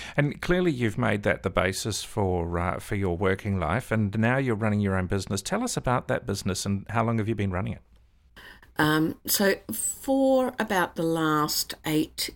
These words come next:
Speaker 2: or so years, I have worked as an independent consultant, so self-employed, um, having my own company,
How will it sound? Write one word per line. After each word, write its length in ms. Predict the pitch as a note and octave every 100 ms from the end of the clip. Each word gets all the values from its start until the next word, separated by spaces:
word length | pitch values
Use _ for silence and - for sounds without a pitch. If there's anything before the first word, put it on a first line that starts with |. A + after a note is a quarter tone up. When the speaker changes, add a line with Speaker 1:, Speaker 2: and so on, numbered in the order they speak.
| -
Speaker 2:
or 200 | E3 D#3
so 260 | - D#3 D3
years, 1000 | D3+ F3 E3+ G#3 D#3+ - - B3+ - - -
I 220 | F3 E3+
have 260 | F3 F#3+ G#3+
worked 280 | A3 - G3+
as 180 | E3
an 80 | F3
independent 680 | E3 D#3+ - E3+ E3 D#3+ -
consultant, 880 | - D#3 - C#3+ D3+ C#4 F#4+ G#4+ - - - -
so 280 | - - F#3
self-employed, 1120 | F3+ - A#3+ A#3+ F3+ - D3+ D#3 A#3+ G4+ - - - -
um, 500 | - E3+ E3+ D#3+ D#3+ -
having 320 | G3+ F3 D#3+
my 200 | E3 E3
own 200 | F3 E3
company, 800 | - D#3 D#3 - D#3 F#3+ F4 D#4+